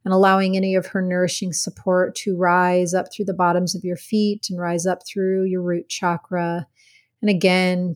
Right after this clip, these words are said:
to meet in your heart center for heart coherence. And just feeling that attunement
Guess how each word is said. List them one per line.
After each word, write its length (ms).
to 240
meet 640
in 120
your 140
heart 280
center 600
for 100
heart 320
coherence. 1080
And 100
just 220
feeling 460
that 140
attunement 880